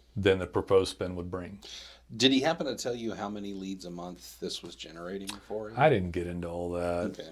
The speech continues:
Speaker 1: I, I didn't get into all that. I mean, he was nice enough to
Speaker 2: Probably
Speaker 1: sh-,
Speaker 2: very
Speaker 1: he was
Speaker 2: few,
Speaker 1: nice enough to
Speaker 2: so.
Speaker 1: share all of this,
Speaker 2: Yeah.
Speaker 1: and I told him I was gonna do a podcast about the conversation and not mention his name or anything, but it's nice to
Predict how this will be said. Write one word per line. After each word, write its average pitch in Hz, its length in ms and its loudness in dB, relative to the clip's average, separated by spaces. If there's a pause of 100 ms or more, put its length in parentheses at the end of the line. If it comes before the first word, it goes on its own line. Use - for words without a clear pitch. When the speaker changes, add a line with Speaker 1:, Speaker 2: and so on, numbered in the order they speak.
Speaker 1:
I, 113 300 10
I - 20 12
didn't 135 220 8
get 110 120 8
into 107 220 4
all 98 160 6
that. 98 260 8
I 110 140 4
mean, 113 160 0
he 143 140 4
was 123 180 6
nice 104 280 2
enough 98 180 -2
to - 20 -8
Speaker 2:
Probably 135 420 12
Speaker 1:
sh-, 104 40 0
Speaker 2:
very 104 280 4
Speaker 1:
he 170 120 10
was 156 140 10
Speaker 2:
few, 117 80 4
Speaker 1:
nice 117 200 6
enough 107 200 6
to 101 120 2
Speaker 2:
so. - 60 2
Speaker 1:
share 95 320 6
all 95 200 8
of 87 120 0
this, 87 500 0
Speaker 2:
Yeah. 87 240 -4
Speaker 1:
and 95 100 -4
I 107 120 2
told 95 260 0
him 92 100 -2
I 90 80 -6
was 87 140 -4
gonna 87 140 -2
do 90 340 -2
a 90 80 -6
podcast 87 600 -2
about 85 400 -10
the 90 100 -4
conversation 90 920 -10
and 90 140 -12
not 90 180 -12
mention 95 360 -10
his 95 160 -14
name 95 260 -12
or 92 120 -10
anything, 98 260 0
but 101 100 6
it's 101 160 4
nice 104 280 2
to 90 260 -2